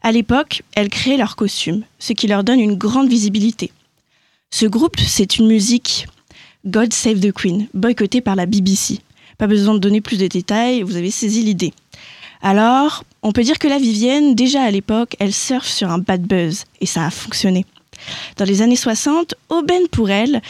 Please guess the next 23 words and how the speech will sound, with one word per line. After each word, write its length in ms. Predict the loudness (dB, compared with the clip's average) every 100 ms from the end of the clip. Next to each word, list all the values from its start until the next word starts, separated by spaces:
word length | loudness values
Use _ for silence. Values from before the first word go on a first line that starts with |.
| -14 -4
c'est 160 | 0
l'époque 340 | 0 2 0 0
d'un 140 | -2
grand 240 | 0 2
mouvement 340 | 2 2 2 0
de 80 | 0
revendication, 840 | 0 0 0 -2 -2 -4 -4 -8 -12
c'est 140 | -12 -6
le 100 | -6
Swinging 560 | -6 -4 0 2 2
London. 380 | 2 0 -2 -2 -4 _ _ -20 -16 -14 -12 -14 -2
Le 100 | 4
mouvement 320 | 4 6 2
punk 360 | 2 2 4 2
s'empare 360 | 2 0 0 0
alors 240 | 0 0
des 120 | -4
contestations, 880 | -4 -2 0 -2 -2 -2 0 0 0
il 140 | -2 -2
est 60 |
brut 480 | 0 2 2 0 -4
et 100 | -8 -4
agressif, 680 | -2 0 0 0 -4 -6